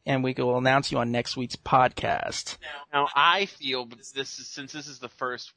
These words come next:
Speaker 2: one that we're doing, it's, it's not that difficult. So if you can't figure it out, you need to go back to school,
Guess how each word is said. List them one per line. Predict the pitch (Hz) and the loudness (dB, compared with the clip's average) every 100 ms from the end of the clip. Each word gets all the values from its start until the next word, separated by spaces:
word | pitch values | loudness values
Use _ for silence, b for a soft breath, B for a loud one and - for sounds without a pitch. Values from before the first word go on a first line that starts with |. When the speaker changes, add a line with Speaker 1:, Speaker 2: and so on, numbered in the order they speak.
| _ _ _ | _ _ _
Speaker 2:
one | 120 117 | -6 -6
that | 110 | -6
we're | 92 | -10
doing, | 110 107 104 98 95 _ _ _ | -16 _ -20 -20 _ _ _ _
it's, | 107 - - - | -18 -18 -20 -20
it's | 107 - | -20 -12
not | 110 107 | -12 -12
that | - _ | -16 _
difficult. | _ _ _ 57 _ _ | _ _ _ -20 _ _
So | - 113 | -20 -14
if | |
you | 139 170 | -12 -4
can't | 202 160 | -4 -4
figure | - 151 123 110 | -6 -6 -4 -4
it | |
out, | 104 92 82 _ _ _ _ _ _ _ _ _ _ _ _ _ _ _ _ _ _ - | -4 -6 -8 _ _ _ _ _ _ _ _ _ _ _ _ _ _ _ _ _ _ -20
you | |
need | 90 | -18
to | |
go | - | -16
back | - - | -16 -16
to | |
school, | - _ 50 | -20 _ _